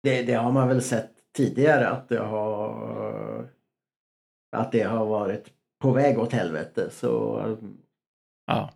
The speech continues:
Speaker 1: eh, alltså, det har man ju sett med, med Syriza och, och, ja, det, att det kanske, det värsta som kan hända är ju att, eh, är ju att man, eh, vinner.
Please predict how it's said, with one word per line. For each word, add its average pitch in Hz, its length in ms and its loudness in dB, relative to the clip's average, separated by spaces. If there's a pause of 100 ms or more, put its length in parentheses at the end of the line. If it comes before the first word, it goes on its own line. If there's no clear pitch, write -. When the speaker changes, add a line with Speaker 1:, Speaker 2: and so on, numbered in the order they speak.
(140)
Speaker 1:
eh, 113 280 2
alltså, 117 240 0
det 117 80 2
har 110 100 2
man 113 120 2
ju 104 60 -4
sett - 340 -4
med, 104 360 -6
med 104 300 -2
Syriza 107 680 -4
och, 117 480 -4 (300)
och, 107 420 2
ja, 107 340 0
det, 113 300 4
att 120 200 0
det 117 80 0
kanske, 110 680 0
det 110 100 2
värsta 110 320 0
som 123 200 2
kan 117 140 -2
hända 104 360 -2
är 104 120 -4
ju 107 180 -2
att, - 400 -8
eh, 78 360 -2 (220)
är 107 40 2
ju 104 80 0
att 90 280 -4
man, 101 440 -4
eh, 104 480 -4
vinner. 117 600 4